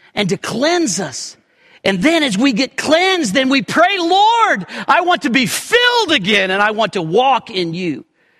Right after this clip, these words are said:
again." Walk in God's Spirit. Now, he challenges us,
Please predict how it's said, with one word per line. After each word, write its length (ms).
again." 380
Walk 400
in 360
God's 580
Spirit. 680
Now, 320
he 140
challenges 680
us, 460